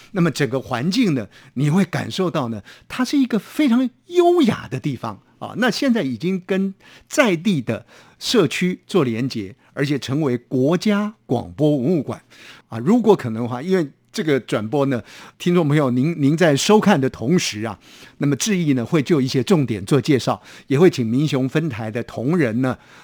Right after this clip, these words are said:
呃，来做重点的介绍。这当中有一项文物啊，跟不管是吴瑞文啊，呃，或者是谢德沙、沈婉、林贤正，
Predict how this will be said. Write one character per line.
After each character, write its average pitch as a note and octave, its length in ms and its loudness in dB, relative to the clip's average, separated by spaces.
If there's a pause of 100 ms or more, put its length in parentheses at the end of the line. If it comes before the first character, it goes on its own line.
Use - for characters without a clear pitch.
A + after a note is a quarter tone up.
(140)
呃， G#2 180 -8
来 C3+ 200 -2
做 C3+ 240 2 (220)
重 F#3 220 2
点 A2 120 -6
的 G2+ 80 -8
介 B2+ 160 -2
绍。 - 280 -8 (280)
这 A3+ 120 -8
当 C4 320 4
中 B3 220 4
有 A#2+ 160 0
一 C3 120 2
项 C3+ 340 2
文 B2+ 300 4
物 D4 260 2 (160)
啊， G#2+ 220 -8
跟 F#3 240 4 (140)
不 F3 100 2
管 A#2 160 2
是 C#3 100 -2
吴 C3 140 2
瑞 F3 180 6
文 A2+ 240 -4
啊， G#2+ 300 -8
呃， C#3+ 240 -8
或 C#3+ 100 0
者 C#3 140 -2
是 - 60 0
谢 - 180 0
德 C#3+ 120 0
沙、 C#3 260 0 (340)
沈 D#3+ 340 0
婉、 A2 300 0
林 D#3+ 160 4
贤 F3 220 4
正， E3+ 260 -2